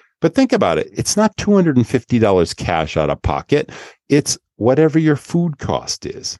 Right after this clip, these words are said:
a percentage of that two hundred and fifty bucks, and chances are you can get several really great employees that way. Gift cards. You can trade gift cards, okay?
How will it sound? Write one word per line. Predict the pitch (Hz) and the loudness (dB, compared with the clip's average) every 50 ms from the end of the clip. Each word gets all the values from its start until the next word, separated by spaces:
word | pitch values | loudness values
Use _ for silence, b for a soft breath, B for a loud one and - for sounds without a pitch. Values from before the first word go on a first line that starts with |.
| _ - | _ -10
a | - 101 | -10 -8
percentage | - - - 147 139 131 - - - - 170 170 165 143 117 87 92 | -8 -4 -2 0 0 0 -2 -2 0 2 4 4 4 4 4 2 0
of | 90 | 0
that | 76 80 76 - _ | 0 -2 -4 -6 _
two | - - 98 | -6 -4 -4
hundred | 87 82 80 73 69 | -2 -2 -4 -4 -4
and | 76 - | -6 -6
fifty | - 95 85 - - 92 | -6 -8 -6 -4 -6 -4
bucks, | 80 82 87 90 85 - - B B B B B B B | -2 0 0 0 -2 -4 -10 B B B B B B B
and | 95 92 85 | 0 0 0
chances | - - - 127 127 120 - - 120 104 101 | 0 0 2 2 2 2 2 0 0 2 2
are | 107 95 90 95 | 2 2 2 0
you | 90 85 87 | 0 0 0
can | 98 92 | 0 2
get | 90 98 92 - - | 2 2 0 0 -2
several | - - - 113 101 92 80 82 82 78 - - _ | -4 -2 0 2 2 2 2 2 0 0 0 -4 _
really | - 90 95 92 85 82 80 | -8 -4 -2 -2 -2 -2 -4
great | - 82 80 76 73 | -2 -2 -2 -2 -2
employees | 71 69 - - - 76 73 71 67 65 - | -4 -6 -6 -10 -8 -6 -6 -6 -6 -8 -8
that | - 69 67 57 - | -10 -10 -10 -10 -12
way. | - 71 67 - - _ _ _ _ _ _ _ _ _ _ _ _ _ _ _ _ _ _ _ _ _ _ _ _ _ _ - | -12 -14 -14 -14 -20 _ _ _ _ _ _ _ _ _ _ _ _ _ _ _ _ _ _ _ _ _ _ _ _ _ _ 0
Gift | 156 185 185 - - - | 0 0 0 -4 -6 -2
cards. | - 139 113 92 78 69 64 - - - - _ _ _ _ _ _ _ _ _ _ _ _ _ _ _ _ b b b b b b _ | 0 2 2 2 0 -2 -6 -12 -16 -20 -20 _ _ _ _ _ _ _ _ _ _ _ _ _ _ _ _ b b b b b b _
You | - 107 | -2 0
can | - 131 123 104 | 0 2 0 0
trade | 101 - - - 110 110 110 110 101 87 - | 0 -2 -2 0 0 2 2 0 0 -4 -4
gift | - 113 113 110 - - - | -2 0 0 0 -2 -8 -12
cards, | - 107 90 69 67 65 - - - - - - 95 | -10 -8 -8 -8 -8 -10 -14 -16 -18 -18 -16 -12 -12
okay? | 90 - - 98 87 87 92 104 | -12 -8 -4 -2 0 0 0 0